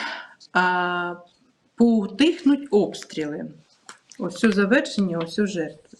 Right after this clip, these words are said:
Поутихнуть обстріли. Дивлюсь далі. Думаю, так що, зовсім н-, не буде? Ні, вони будуть. Вони будуть, але не такі сильні.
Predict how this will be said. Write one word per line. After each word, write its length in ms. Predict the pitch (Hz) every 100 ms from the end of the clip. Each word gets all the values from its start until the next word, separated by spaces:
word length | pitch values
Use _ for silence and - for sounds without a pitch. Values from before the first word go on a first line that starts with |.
| _
Поутихнуть 760 | 208 214 214 294 - - -
обстріли. 520 | 175 165 - - - 180 _ _ _ _ - - - - -
Дивлюсь 400 | 185 202 302 190
далі. 460 | 196 175 151 - - _ _ _ _ _ _ -
Думаю, 360 | 185 180 175
так 160 | 202 196
що, 200 | - 185
зовсім 440 | 208 320 - 196
н-, 260 | 175 165 160
не 140 | 170
буде? 340 | 160 160 160 156
Ні, 240 | 202 180
вони 280 | 170 190 226
будуть. 400 | 202 240 - - _ _ _ _ _ _ _ _ - -
Вони 200 | 190 202
будуть, 440 | 190 185 160 160 -
але 280 | 180 220
не 200 | 214 208
такі 400 | 214 202 196 -
сильні. 680 | 208 - 208 190 156 147 139